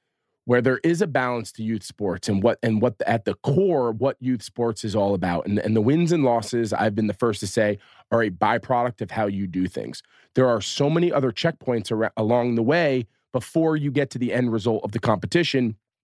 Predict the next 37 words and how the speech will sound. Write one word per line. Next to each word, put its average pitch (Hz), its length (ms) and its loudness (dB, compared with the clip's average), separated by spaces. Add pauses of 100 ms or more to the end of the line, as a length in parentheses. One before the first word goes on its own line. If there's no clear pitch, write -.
(240)
that 120 220 2
are 113 180 0 (200)
whether 123 260 0
you're 113 160 0
doing 113 320 0
this 107 160 -2
the 107 100 0
right 107 240 2
way 98 300 0 (400)
or 123 180 2
the 98 120 -2
wrong 95 300 0
way. 76 220 -6 (580)
This, 156 400 0
these 180 280 -4
coaches 180 640 0 (600)
that 127 140 4
are 123 260 0
avoiding 131 680 0
playing 139 400 0
this 135 200 0
team 139 480 0 (760)
and 117 260 2
showing 151 420 2
their 135 140 2
kids 135 440 -2
that 117 160 2
if 104 140 -6
you're 135 460 0 (120)
not 120 280 0
up 117 160 -4
to - 100 -4
the 123 100 0
level 120 300 2
of 110 100 -2
somebody 113 380 2
else, 117 320 0